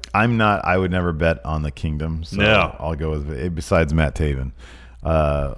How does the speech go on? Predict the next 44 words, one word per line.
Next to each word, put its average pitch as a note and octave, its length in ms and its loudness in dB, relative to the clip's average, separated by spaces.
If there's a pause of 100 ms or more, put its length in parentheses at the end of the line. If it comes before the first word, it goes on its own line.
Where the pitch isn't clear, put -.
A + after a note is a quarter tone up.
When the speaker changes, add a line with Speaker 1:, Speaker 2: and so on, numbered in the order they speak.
Speaker 1:
I'll, - 80 -6
Speaker 2:
Yeah, F2+ 240 2
Speaker 1:
I'm F2 140 -6
Speaker 2:
uh, F#2 40 -2
Speaker 1:
gonna F#2+ 120 0
go F#2 160 0
with F2 160 0
Villain D#2 280 2
Enterprises C#2 300 -6
Speaker 2:
yeah, F2 60 -2
I'm F2+ 60 -4
going F2+ 120 -4
with D#2 80 -2
Speaker 1:
here. - 60 -2
Speaker 2:
P F#2 80 -4
C E2+ 200 -8
O E2 120 -4
and, D#2+ 220 -8
and, E2 120 -6
Speaker 1:
Yeah, D2+ 160 -4
Speaker 2:
and E2 140 -6
Brody. D#2+ 380 -8
Speaker 1:
they're F2 100 -8
Speaker 2:
And D2+ 80 -6
Speaker 1:
crazy. - 40 -14
Speaker 2:
finally, F#2 580 -2 (340)
uh, F2 220 -2
the E2+ 140 -6
Darewolf, A#2 680 6
P B2 160 2
J G#2+ 200 4
Black, G2 560 2
taking F#2+ 260 -2
on, F2+ 340 2 (360)
uh, E2+ 180 0
Silas F#2 480 2
Young. E2+ 240 0
Speaker 1:
You F2 140 -2
like E2+ 180 0
saying - 300 -2
the F2+ 80 -2
Darewolf. - 960 -6
Speaker 2:
Yeah, F2+ 120 -2
man. D#2 300 -8